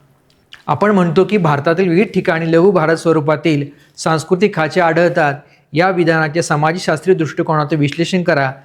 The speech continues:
आणि उदाहरणासह स्पष्ट करा. मग जेव्हा जेव्हा विद्यार्थी विचारतात, "सर,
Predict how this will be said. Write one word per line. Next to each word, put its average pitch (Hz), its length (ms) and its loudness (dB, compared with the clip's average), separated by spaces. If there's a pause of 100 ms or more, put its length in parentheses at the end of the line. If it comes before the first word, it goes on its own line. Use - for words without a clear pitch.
(220)
आणि 165 220 -2
उदाहरणासह 156 540 -2
स्पष्ट 214 360 -4
करा. 147 280 -2 (300)
मग 151 60 -6
जेव्हा 156 240 2
जेव्हा 196 160 4
विद्यार्थी 180 380 0
विचारतात, 175 400 -2
"सर, 180 240 0